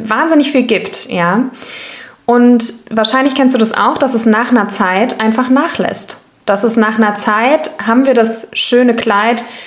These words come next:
im Schrank und eventuell, wenn wir es mal wieder anziehen, freuen wir uns vielleicht noch mal ein paar Sekunden drüber.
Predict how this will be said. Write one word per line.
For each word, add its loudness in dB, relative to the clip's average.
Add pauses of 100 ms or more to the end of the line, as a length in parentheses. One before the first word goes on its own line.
(160)
im 2
Schrank -2 (540)
und 2
eventuell, 2
wenn 4
wir 4
es -2
mal 4
wieder 0
anziehen, 2
freuen 0
wir 2
uns 0
vielleicht -2
noch -2
mal 0
ein -2
paar -2
Sekunden -2
drüber. 0